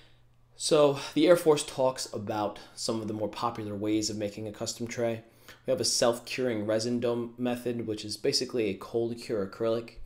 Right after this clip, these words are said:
Uh, it's mixed monomer and polymer, polymer, monomer being the, uh, liquid, polymer being the powder. Uh, when mixed together, uh, it creates a chemical reaction called polymerization, where the acrylic goes through certain stages.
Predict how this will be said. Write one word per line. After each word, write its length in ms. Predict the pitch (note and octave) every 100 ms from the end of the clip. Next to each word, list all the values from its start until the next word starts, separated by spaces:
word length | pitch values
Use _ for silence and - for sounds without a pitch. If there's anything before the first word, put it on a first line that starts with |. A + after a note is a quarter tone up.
| - - - - -
Uh, 320 | F#2+ F#2+ F#2+
it's 180 | - -
mixed 580 | A2+ A2 A2 - - -
monomer 440 | G2+ G#2+ G#2+ G#2
and 120 | G2 G2
polymer, 600 | C3 C3 C3 C3 B2+ - - - -
polymer, 500 | C#3 C#3 C#3 C3 C3+ - - - -
monomer 480 | A2 A2+ A2 G#2+ G2+
being 340 | G#2 G2+ G2+
the, 380 | G2 G2 F#2+ -
uh, 80 | G2
liquid, 560 | G2+ B2+ C3+ B2+ B2 B2
polymer 420 | - F#2 F#2 F2+
being 220 | F2+ F2+
the 60 | F2
powder. 420 | - G#2+ G#2+ G#2+ - - _ _ _ _ _ _ _ _ _ _ _ _ -
Uh, 180 | A2 G2+
when 240 | G2+ G#2+
mixed 240 | G#2+ G#2 -
together, 500 | F#2+ G#2+ G#2+ G#2 - - - - _
uh, 420 | - G2+ G2 F#2+ - -
it 100 | A2
creates 480 | - G#2 G2+ G2 -
a 40 |
chemical 280 | A2 G#2 G2+
reaction 480 | G2+ G2+ G2+ - G2+
called 220 | F#2+ F#2+
polymerization, 960 | G#2 G2+ F2 F2+ A2 A2+ A2 G#2+ G#2+
where 80 | G2
the 140 | F#2 F2+
acrylic 340 | - G#2+ G2
goes 240 | G2+ F#2+
through 180 | - F#2+
certain 300 | F#2 F2+ F2
stages. 640 | - C#3+ D3 C#3+ C#3 -